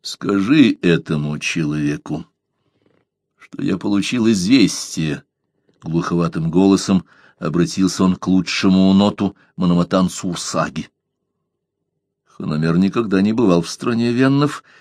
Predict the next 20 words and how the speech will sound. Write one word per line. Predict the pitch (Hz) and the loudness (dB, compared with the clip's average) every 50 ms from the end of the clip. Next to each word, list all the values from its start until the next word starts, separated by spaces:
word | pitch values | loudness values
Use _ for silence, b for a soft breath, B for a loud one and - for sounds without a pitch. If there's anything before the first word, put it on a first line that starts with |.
| b b b b | b b b b
и | 73 | -6
весьма | 76 76 73 - 85 85 82 | -4 -4 -4 -2 -2 -2 -2
скудно | 82 - - - - 87 95 95 85 113 123 135 139 | -2 -6 -8 -6 -2 0 0 0 2 2 0 0 0
представлял | - - - - 139 - - - 165 170 175 180 165 151 | -2 -6 -6 -6 -6 -8 -8 -6 -4 0 2 2 4 4
их | 143 - - 120 | 2 2 2 0
обычаи, | 110 101 92 82 - - 85 80 71 B B B B B B 78 | 2 2 2 2 0 -2 -4 -4 -4 B B B B B B -4
но | 80 80 90 110 143 180 | -2 0 2 2 2 0
и | 202 208 196 175 | -2 0 0 0
общение | 135 107 - - - - - - - 82 82 87 107 131 143 151 147 143 | 2 2 0 -2 -4 -6 -6 -6 -4 -2 2 2 4 4 2 2 -2 -4
всего | 139 - - 92 85 | -6 -4 -4 -2 -2
лишь | 85 82 78 73 | 0 -2 -4 -6
с | 69 | -4
двумя | 76 87 90 87 87 95 110 135 147 | 0 2 2 4 4 4 2 2 0
сыновьями | 143 - - 87 78 73 73 71 69 80 98 123 135 104 - | 0 -4 -6 -6 -6 -6 -6 -6 -4 -2 -2 -2 -2 -4 -6
этого | 143 - - - 139 135 | -8 -10 -10 -10 -10 -10
племени | - - - 73 82 95 113 123 143 151 143 B B B B B | -8 -8 -6 -2 -2 -2 -2 -2 -6 -8 -10 B B B B B
вполне | - - - 95 85 85 85 85 90 95 | -14 -4 0 2 2 4 4 4 4 4
хватило | 95 - - 113 120 123 117 - - - 214 180 120 95 | 2 0 0 0 2 2 2 0 -2 -4 0 2 4 4
ему, | 85 78 80 82 | 2 2 0 -4
чтобы | - - 139 - - | -6 -8 -8 -8 -8